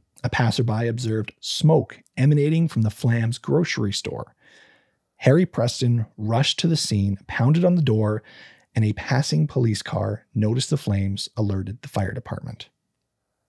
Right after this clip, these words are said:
Upon arriving, officers broke down the back door and discovered a badly injured Nina Flam at the bottom of the stairs,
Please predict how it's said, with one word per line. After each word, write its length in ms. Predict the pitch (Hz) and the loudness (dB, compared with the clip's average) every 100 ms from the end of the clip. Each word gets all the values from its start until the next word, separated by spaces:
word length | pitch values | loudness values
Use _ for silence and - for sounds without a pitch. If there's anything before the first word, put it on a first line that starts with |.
| _ - - - - - | _ -20 -20 -18 -20 -10
Upon 320 | - - 147 | -4 2 4
arriving, 560 | 190 165 135 131 170 185 135 | 6 4 4 2 2 0 0
officers 380 | 117 - 131 | -2 0 -2
broke 300 | 113 120 151 | 0 2 0
down 220 | - 175 175 | 2 2 2
the 60 | |
back 300 | 147 156 127 | 2 0 -2
door 200 | - 104 | 0 -2
and 80 | 107 | 0
discovered 440 | 110 - 131 139 139 | -2 -2 0 0 0
a 100 | 120 | -2
badly 640 | 113 - 120 131 139 143 - | 0 0 0 0 0 -2 0
injured 460 | 117 107 107 107 - | 0 0 -2 -4 -4
Nina 440 | 107 113 113 117 | -2 0 0 -2
Flam 460 | - - 101 98 101 | -2 -2 -2 -2 -4
at 80 | - | -4
the 60 | |
bottom 460 | 107 110 101 107 95 | -2 0 -2 -2 -4
of 100 | 95 | -6
the 80 | 101 | -8
stairs, 520 | - 104 - - - | -6 -6 -6 -8 -12